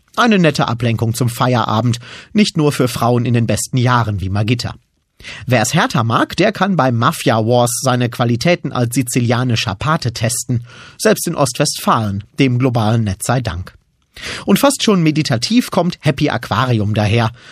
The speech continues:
Hier schwimmen alle vernetzten Freunde aus dem Adressbuch als Fische umher. Am Valentinstag sogar ergänzt um ein paar süße Kussfische.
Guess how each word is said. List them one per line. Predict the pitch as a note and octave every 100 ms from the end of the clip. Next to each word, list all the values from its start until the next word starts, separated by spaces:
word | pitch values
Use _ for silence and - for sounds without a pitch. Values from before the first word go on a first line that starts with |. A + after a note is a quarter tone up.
| -
Hier | - C#4
schwimmen | - - D#3 D3+
alle | E3 F#3
vernetzten | C#3+ C3 E3+ - D3+
Freunde | C#3 F3 G3 B2
aus | C3+
dem | C#3 A2
Adressbuch | A#2+ D3 - D3 C#3
als | - C3 -
Fische | - C#3 - B2+
umher. | B2 A2+ B2 B2 - _ _ -
Am | A2+
Valentinstag | F#2+ A2 G3 A3+ G#3 F#3+ F3 D#3+
sogar | - C#3 A#2+
ergänzt | F#2 G2+ B2 F3+ -
um | C3
ein | C3 A2+
paar | - G2+
süße | G2 F#2+ A#3 C#4+ G#3
Kussfische. | - - A#2+ - G#2 - -